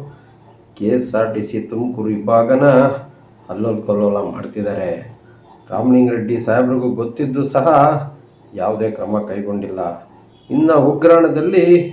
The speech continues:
ಹಗರಣಗಳ ಮೇಲೆ ಹಗರಣ ನಡೆದಿದೆ ಅಂತೇಳಿ ತಿಳಿದು ಬರ್ತಾ ಇದೆ. ಇದ್ರ ಕತೆ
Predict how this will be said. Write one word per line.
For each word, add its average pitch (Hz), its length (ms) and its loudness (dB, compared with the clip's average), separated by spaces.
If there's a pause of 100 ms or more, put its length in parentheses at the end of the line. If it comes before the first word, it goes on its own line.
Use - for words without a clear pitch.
(460)
ಹಗರಣಗಳ 123 540 2
ಮೇಲೆ 110 200 0
ಹಗರಣ 127 320 0
ನಡೆದಿದೆ 127 480 0
ಅಂತೇಳಿ 156 720 2 (420)
ತಿಳಿದು 104 280 -6
ಬರ್ತಾ 107 340 0
ಇದೆ. 104 480 -2 (440)
ಇದ್ರ 113 260 -4
ಕತೆ 131 320 2